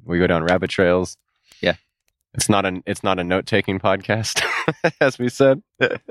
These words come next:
Speaker 2: No, it's the kind of podcast I would wanna listen to. Uh,
Speaker 1: Yeah. Yeah,
Speaker 2: I
Speaker 1: for
Speaker 2: would
Speaker 1: sure.
Speaker 2: like that people care more about us than with what we're actually saying.
Speaker 1: I hope so.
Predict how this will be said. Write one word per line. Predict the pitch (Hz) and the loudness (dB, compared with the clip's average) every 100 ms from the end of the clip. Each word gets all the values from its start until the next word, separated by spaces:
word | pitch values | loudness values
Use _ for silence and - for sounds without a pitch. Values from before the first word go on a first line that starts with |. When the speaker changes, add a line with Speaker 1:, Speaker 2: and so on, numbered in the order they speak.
| - - - 104 - _ - | -8 -8 -2 -4 -4 _ 0
Speaker 2:
No, | 185 135 | 4 4
it's | 117 - - | 0 -4 -2
the | 127 | -2
kind | - 135 | 0 -2
of | 120 | -2
podcast | - 123 117 - 113 107 120 | 2 2 2 2 0 2 2
I | 120 | 2
would | 92 | 0
wanna | 85 | -4
listen | 82 85 - 80 - | -6 -10 -2 -2 0
to. | 85 | -4
Uh, | 82 _ _ _ _ _ _ 90 | -4 _ _ _ _ _ _ 0
Speaker 1:
Yeah. | 92 92 82 78 _ _ _ | 2 2 -2 _ _ _ _
Yeah, | 101 92 | -2 0
Speaker 2:
I | |
Speaker 1:
for | 95 | 2
Speaker 2:
would | 104 | 2
Speaker 1:
sure. | 98 | 2
Speaker 2:
like | 104 101 - | 0 0 2
that | 95 92 - _ 120 _ _ _ | 2 2 0 _ -20 _ _ _
people | - 98 101 | -8 -2 -2
care | 87 - 92 | -2 0 2
more | 87 90 | 2 0
about | 85 87 85 | 2 0 0
us | 85 80 - - - _ _ - | -2 -2 -4 -10 -12 _ _ 0
than | 78 | 2
with | 78 78 | 2 2
what | 80 80 | 0 2
we're | 80 | 2
actually | 80 - 80 | 0 -2 -4
saying. | 73 78 76 76 _ - - - _ _ | -4 -2 -2 -4 _ -20 -20 -20 _ _
Speaker 1:
I | 110 | -2
hope | 135 | -2
so. | - 92 | 0 0